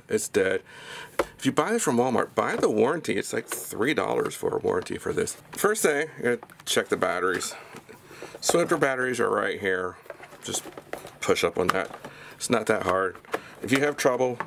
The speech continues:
you just get, like, a tool or something and push up. It, it'll come out really easy.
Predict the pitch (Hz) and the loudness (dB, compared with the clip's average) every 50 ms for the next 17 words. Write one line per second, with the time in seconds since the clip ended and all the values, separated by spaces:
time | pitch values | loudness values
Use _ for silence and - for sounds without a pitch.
0 | - - 135 135 - - 135 - - 135 139 - - - - - 87 - - - | -6 -2 -2 -2 0 -2 -4 -2 0 2 2 2 2 2 2 0 0 -2 -2 2
1 | - 98 95 90 92 - - - - 87 - - - 92 - - 53 - - - | 4 4 6 6 6 4 4 4 2 2 2 2 0 2 2 0 -2 -4 -8 -12
2 | - - - - - - - - - - - - - - - - - - - - | -14 -12 -12 -12 -12 -12 -12 -14 -10 -6 -6 -6 -6 -8 -12 -16 -18 -18 -18 -20
3 | - - - - - - 90 87 - 82 82 - - - 131 123 90 127 127 - | -20 -20 -16 -2 0 2 2 4 2 0 0 0 2 2 2 2 2 0 0 0
4 | - 107 80 - - - 95 101 104 98 92 82 80 95 90 98 98 | 0 0 0 0 -2 0 0 2 2 2 2 0 0 -2 -2 0 -2